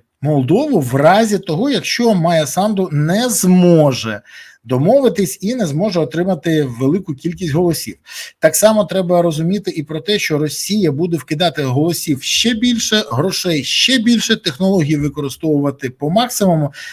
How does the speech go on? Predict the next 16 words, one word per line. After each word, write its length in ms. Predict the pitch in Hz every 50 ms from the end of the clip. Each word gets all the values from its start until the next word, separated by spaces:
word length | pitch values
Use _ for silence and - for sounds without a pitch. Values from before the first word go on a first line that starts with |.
| - -
але 200 | - 135 175 190
все 260 | 151 - - 202 226
це 180 | 226 - - 190
буде 280 | 147 139 165 190 196
йти 460 | 175 139 - - 151 165 175 180 156 147 131
на 240 | 131 139 156 175 165
деструктив. 640 | 135 151 156 147 - - 143 - _ - 107 82 - _ - - - - - - - - - - -
Е, 240 | 139 143 147 - -
взагалі, 380 | 127 123 170 175 202 240 285 285
коли 260 | - - 165 196 214
ми 100 | 185 175
кажемо 460 | 180 - 190 180 - - 170 160 151
про 160 | 147 - 151 151
те, 280 | - - 190 185 156
що 400 | - - - - - 170 156 147
Росія, 720 | 143 156 147 - - - 190 175 156 147 143 139 131 127